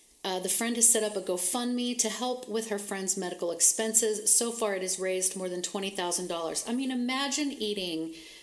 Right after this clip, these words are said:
slightly undercooked fish, and then you wake up and you have no arms and legs.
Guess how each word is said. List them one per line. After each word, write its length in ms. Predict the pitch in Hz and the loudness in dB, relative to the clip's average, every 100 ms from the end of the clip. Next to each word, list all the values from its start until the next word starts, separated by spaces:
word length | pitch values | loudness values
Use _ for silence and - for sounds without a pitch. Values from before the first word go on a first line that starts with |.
| - - - | -20 -20 -4
slightly 520 | - - 220 220 196 208 | 6 6 6 2 2 0
undercooked 560 | 196 185 185 190 185 | 0 -4 -4 -6 -2
fish, 720 | - - 170 160 156 - - - - - - - | 0 2 2 2 2 2 -2 -10 -20 -20 -14 -4
and 100 | 214 | 0
then 140 | 208 | 0
you 120 | 202 | -2
wake 340 | 196 233 220 220 | -2 0 0 0
up 340 | 214 185 170 - | 0 0 -4 -6
and 100 | 196 | -4
you 100 | 196 | -2
have 200 | 202 185 | -2 -2
no 220 | 190 190 | -4 -6
arms 340 | 190 185 185 175 | -6 -6 -2 -2
and 140 | 170 | -2
legs. 640 | 160 - - - - - | -6 -6 2 4 4 -2